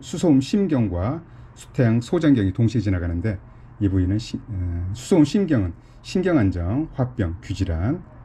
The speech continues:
그리고 수태양 소장경은 척추관절 질환, 귀질환, 그리고 안과 질환을 치료하는 효과가 있습니다. 네, 구체적으로 한번 살펴보겠습니다.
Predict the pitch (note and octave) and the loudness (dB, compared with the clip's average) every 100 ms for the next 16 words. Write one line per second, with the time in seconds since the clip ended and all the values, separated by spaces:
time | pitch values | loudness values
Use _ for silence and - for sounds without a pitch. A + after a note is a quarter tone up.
0 | - - F2+ F2+ - A#2+ A2+ A#2 A#2 G#2+ | -20 -12 -8 -8 -2 0 0 0 0 0
1 | G#2+ D#3+ E3+ E3 - - D#3 A2+ G2+ F#2 | 0 0 -2 -8 -10 -2 2 2 2 0
2 | G#2 D#3 E3+ - - - - - F#2+ G2 | -2 -2 -4 -16 -20 -20 -14 -4 -2 0
3 | E2+ F#2+ D#3+ - - - G2 F2+ F2+ F#2 | 0 0 -2 -6 -14 -6 -6 -2 -2 -2
4 | A2+ A2 A#2 A#2+ - - F2+ G2 F#2+ - | 0 0 -2 -4 -8 -4 0 -2 -4 -4
5 | G2 G2 F#2+ G2 F2+ F#2 D#2+ - - - | -2 -2 -4 -6 -4 -6 -8 -14 -20 -20
6 | - - - - - - - - - - | -20 -20 -20 -20 -18 -20 -20 -20 -20 -20
7 | - - - - E3+ F3+ F3 D#3 C#3+ C3+ | -20 -20 -8 -2 0 2 2 4 4 4
8 | D#3 D3 B2 G#2+ G2+ G2 F2 E2+ | 2 -2 -2 -2 0 -2 -2 -6